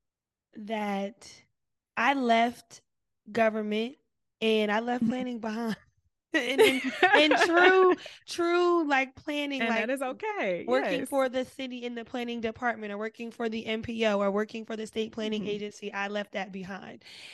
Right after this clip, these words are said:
Speaker 1: And I, I feel like my purpose when I came into this field was wanting to make an impact that I could see that was tangible. I, I'm, I'm, like, I enjoy reading, but I'm also a very visual person.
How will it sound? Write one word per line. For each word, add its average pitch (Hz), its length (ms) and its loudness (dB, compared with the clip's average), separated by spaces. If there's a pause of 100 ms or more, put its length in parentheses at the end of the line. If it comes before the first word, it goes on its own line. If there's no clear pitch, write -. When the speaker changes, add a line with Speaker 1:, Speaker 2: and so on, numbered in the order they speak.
(200)
Speaker 1:
And 269 320 0 (120)
I, 226 300 -4 (200)
I 226 120 0
feel 262 180 -8
like 262 200 -2 (100)
my 226 300 -2
purpose 240 340 -4
when 220 100 -6
I 202 80 -4
came 233 320 -2
into 220 240 -6
this 202 300 -6
field 220 500 0 (320)
was 220 200 0
wanting 220 320 -2
to 220 180 -10
make 208 480 -4 (540)
an 226 200 -2
impact 269 560 0
that 226 120 -6
I 208 100 -4
could 220 180 -6
see 233 200 -6
that 202 160 2
was 190 160 -4
tangible. 208 500 0
I, 202 140 -4 (100)
I'm, 208 280 -6
I'm, 202 260 -2
like, 202 240 -4 (340)
I 233 200 4
enjoy 226 420 -2
reading, 240 280 -4
but 240 120 -2
I'm 220 100 -4
also 226 220 -6
a 208 40 -6
very 202 180 -2
visual 220 680 -2 (400)
person. 311 480 -2